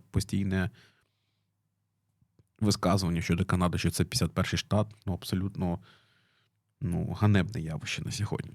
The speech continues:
Ми бачимо певний хаос, певну реакцію, е, Трампа. Трамп вважає, що Америка втратила, Америка занадто була ідеалістичною, вона занадто була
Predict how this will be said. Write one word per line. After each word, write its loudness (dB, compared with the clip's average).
Ми 12
бачимо 10
певний 10
хаос, 6
певну 10
реакцію, 8
е, 2
Трампа. 6
Трамп 8
вважає, 4
що 2
Америка 2
втратила, 6
Америка 2
занадто 2
була 0
ідеалістичною, 6
вона 4
занадто -2
була 0